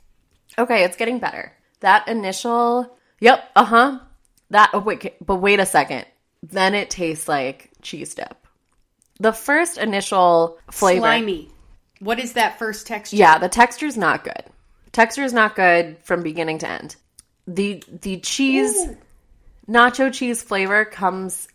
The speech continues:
Speaker 1: in a little bit at the tail, just for a
Speaker 2: It's al-
Speaker 1: second.
Speaker 2: it's almost more of a, that, like, the, what you want, what it was advertising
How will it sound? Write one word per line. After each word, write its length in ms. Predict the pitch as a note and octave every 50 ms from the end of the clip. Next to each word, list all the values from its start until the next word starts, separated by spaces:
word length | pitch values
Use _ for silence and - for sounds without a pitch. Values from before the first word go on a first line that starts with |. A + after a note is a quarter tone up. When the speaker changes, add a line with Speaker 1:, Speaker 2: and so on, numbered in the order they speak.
| _ -
Speaker 1:
in 460 | F#3 F#3 F#3+ G3+ G#3+ A#3 C4+ C#4+ D4 -
a 100 | - G#3
little 300 | G#3+ G#3+ G#3+ G#3 G#3+ A3
bit 180 | G#3+ G#3+ G#3+ G#3+
at 140 | G#3 G3+ G3+
the 80 | -
tail, 440 | F3+ - - G#3 G#3 G#3 G#3+ A3 A#3 A3
just 300 | G3+ D#4 F#4 F#4+ - -
for 80 | A#4
a 20 | A4+
Speaker 2:
It's 100 | G4 -
al- 140 | C4 C4+ C4
Speaker 1:
second. 180 | - B3+ B3 -
Speaker 2:
it's 160 | C#4 D#4 -
almost 340 | E4+ F4 G4 G4+ - - D4
more 220 | A#3+ C4+ C4+ B3+ A#3+
of 80 | A3
a, 160 | A3 - -
that, 220 | G#3+ A#3 F3+ - G3+
like, 240 | A3 G3+ G#3 - -
the, 100 | G#3+ G3
what 260 | F#3+ B3 C#4 C4+ C4+ B3
you 120 | B3 A#3
want, 540 | G3+ G3 G3 F#3 G3 A#3+ C#4+ - - - _ -
what 220 | G#3 A3 - -
it 80 | G#3+ F#3+
was 140 | G3 F#3+
advertising 880 | F#3+ G3 A3+ A#3+ A#3 A3 G#3 G3+ G3 E3+ D#3+ D3 D#3+ E3+ E3 E3 E3